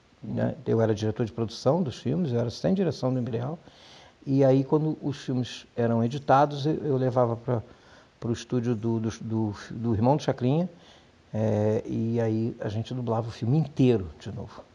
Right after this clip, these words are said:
Speaker 2: Legal. Você dublar em português, uma coisa já tá em português.
Speaker 1: É, já tá em português.
Speaker 2: Bom,
Speaker 1: Parece
Speaker 2: eu te-
Speaker 1: mais fácil, mas não é não, é mais difícil.
Speaker 2: É, na T V Colosso, que você foi diretor da, da T V Colosso,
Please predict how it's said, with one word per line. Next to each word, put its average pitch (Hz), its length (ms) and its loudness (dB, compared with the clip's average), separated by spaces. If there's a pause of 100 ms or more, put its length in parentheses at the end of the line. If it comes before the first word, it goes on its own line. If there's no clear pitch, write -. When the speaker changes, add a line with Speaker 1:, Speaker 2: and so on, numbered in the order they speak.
(320)
Speaker 2:
Legal. 131 320 -12 (300)
Você - 140 -8
dublar 120 300 4
em - 20 0
português, 131 580 0
uma 135 120 0
coisa 135 260 0
já 135 100 -2
tá 139 80 -4
em 139 60 -2
português. 135 460 0
Speaker 1:
É, 135 100 -2
já 131 140 -6
tá 143 100 -8
em 151 60 -10
português. 117 340 -12 (100)
Speaker 2:
Bom, 185 200 10
Speaker 1:
Parece 156 320 2
Speaker 2:
eu - 40 -12
te- 156 60 -10
Speaker 1:
mais 139 160 -4
fácil, 160 300 0
mas 190 100 4
não 220 80 6
é - 20 4
não, 139 160 4
é 110 40 2
mais 120 200 2
difícil. - 380 -14 (840)
Speaker 2:
É, 151 680 6
na 175 140 2
T 202 100 6
V 175 100 4
Colosso, 143 460 4
que 131 60 -4
você 117 320 0
foi 107 420 2
diretor 113 460 2
da, 101 300 2
da 98 80 -2
T 101 100 -4
V 98 120 -2
Colosso, 120 520 -2